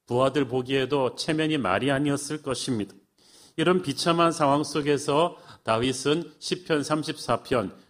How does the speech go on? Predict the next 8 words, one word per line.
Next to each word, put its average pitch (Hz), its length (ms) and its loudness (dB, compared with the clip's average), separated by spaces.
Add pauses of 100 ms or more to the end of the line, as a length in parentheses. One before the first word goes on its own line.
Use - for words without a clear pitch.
지난 139 360 0
주일에 139 440 0
다룬 113 240 0
시편을 127 720 0 (400)
지었고 135 720 0 (220)
그 160 180 -2
비슷한 165 460 0
시기에 147 540 2